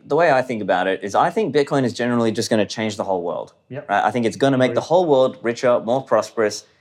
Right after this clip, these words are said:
Speaker 1: and it is effectively, longer term, gonna make everyone have better rights and better prosper-, prosperity. But in that,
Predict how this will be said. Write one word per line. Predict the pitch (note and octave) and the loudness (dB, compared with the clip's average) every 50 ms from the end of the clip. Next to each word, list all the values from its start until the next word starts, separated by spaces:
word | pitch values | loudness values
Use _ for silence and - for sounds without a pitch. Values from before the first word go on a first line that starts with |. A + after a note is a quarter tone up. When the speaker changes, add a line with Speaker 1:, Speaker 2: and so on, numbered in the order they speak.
| _ _ | _ _
Speaker 1:
and | - A2+ A2+ | -4 -2 -2
it | A2+ A2+ | 0 0
is | A#2+ B2 A2+ - | 0 0 0 -2
effectively, | F2 - - C3 A#2+ A#2+ - A#2 G#2 A2 G#2+ F#2+ | -6 -4 -2 -2 -2 -2 -4 -4 -2 0 -2 0
longer | - G#2+ B2 C#3+ C3+ A#2+ | 0 0 0 0 -2 -2
term, | - A#2 A2 A2 | -2 -4 -2 -2
gonna | G#2+ G#2+ G#2 G2+ F2 D#2 - _ _ _ _ _ | -2 -2 -2 -2 -4 -6 -10 _ _ _ _ _
make | - A2 G2+ - | -4 -4 -2 0
everyone | F2+ A#2 C3 C3+ C3 A#2 G#2 F2+ F2+ E2+ - _ _ _ _ _ _ _ _ | 0 0 0 2 0 0 0 -2 -4 -8 -14 _ _ _ _ _ _ _ _
have | - G#2+ F#2+ E2 | -2 -2 0 2
better | G2+ G2 F#2+ | 0 0 2
rights | F#2 F#2+ F#2+ F2+ E2+ - | 2 2 2 2 0 -2
and | F#2+ F#2+ | -6 -2
better | F2+ G#2 F2+ F2+ | -2 -2 -2 -2
prosper-, | - F#2+ F2+ - - - F#2 - - _ | -2 -4 -6 -4 -6 -6 -8 -8 -8 _
prosperity. | - G#2 F#2 - - - F2 F2+ E2 D#2 D#2+ D2+ - _ _ | -6 -6 -6 -4 -4 -4 -2 -2 -2 -4 -6 -10 -14 _ _
But | D3 C#3+ B2+ A#2+ - - - _ _ _ _ _ | 2 4 4 2 0 -4 -12 _ _ _ _ _
in | - B2 B2 | -4 -2 0
that, | B2 A#2+ A2+ - - _ | 2 2 0 0 -4 _